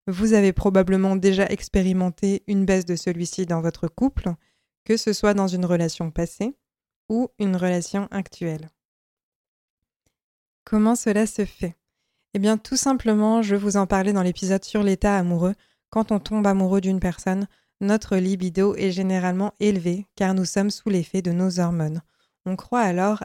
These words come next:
à tort, que la sexualité du début de la relation est notre norme. On espère qu'elle ne changera pas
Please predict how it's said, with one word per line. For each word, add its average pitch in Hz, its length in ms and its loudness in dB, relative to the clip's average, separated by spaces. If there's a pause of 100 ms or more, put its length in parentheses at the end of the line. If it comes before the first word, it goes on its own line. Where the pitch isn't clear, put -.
à 175 80 -4
tort, 170 480 -4 (320)
que - 80 0
la 226 160 2
sexualité - 560 -2
du 185 180 -2
début 202 360 -2
de 190 120 0
la 196 160 2
relation 175 600 -2
est 196 100 -2
notre 190 380 -2
norme. 165 460 -4 (420)
On 196 100 -2
espère 185 440 -2
qu'elle 185 200 0
ne 170 80 -2
changera 160 420 -4
pas 214 300 -4